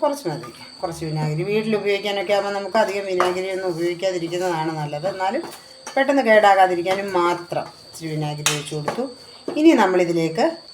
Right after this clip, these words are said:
ഉപ്പ് അങ്ങിട്ട് കൊടുക്കുകയാണ്. മാങ്ങയിൽ ഇത്തിരി ഉപ്പിട്ടിട്ടുണ്ട്, എന്നാലും കുറച്ചുകൂടെ ഉപ്പ് ആവശ്യത്തിന് ഇട്ട് കൊടുത്തു. ഇതെല്ലാം കൂടെ ഈ ചി-, ചട്ടിയുടെ ചൂട്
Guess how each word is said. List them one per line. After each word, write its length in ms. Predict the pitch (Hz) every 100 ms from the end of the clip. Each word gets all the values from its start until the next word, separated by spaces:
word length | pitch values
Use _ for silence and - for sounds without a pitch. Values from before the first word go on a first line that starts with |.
| 240
ഉപ്പ് 200 | 233 226
അങ്ങിട്ട് 280 | 180 160 156 165
കൊടുക്കുകയാണ്. 540 | 156 156 160 151 190 277 - - - - - - - - - 180
മാങ്ങയിൽ 420 | 180 196 214 214
ഇത്തിരി 240 | 165 220 202
ഉപ്പിട്ടിട്ടുണ്ട്, 680 | 170 180 160 170 165 165 202 277 - - 190
എന്നാലും 400 | 180 147 180 - - - - - - - - - - - - -
കുറച്ചുകൂടെ 460 | 208 175 160 165 269 - - 160
ഉപ്പ് 240 | 156 - - - - 175
ആവശ്യത്തിന് 440 | 156 151 151 151
ഇട്ട് 120 | 151 156
കൊടുത്തു. 300 | 147 151 214 285 320 - - - - - - - 185
ഇതെല്ലാം 320 | 180 170 170
കൂടെ 140 | 175 175 180
ഈ 40 | 175 - - - - - -
ചി-, 200 | 196 165 180
ചട്ടിയുടെ 360 | 170 190 185 185 202
ചൂട് 260 | 190 185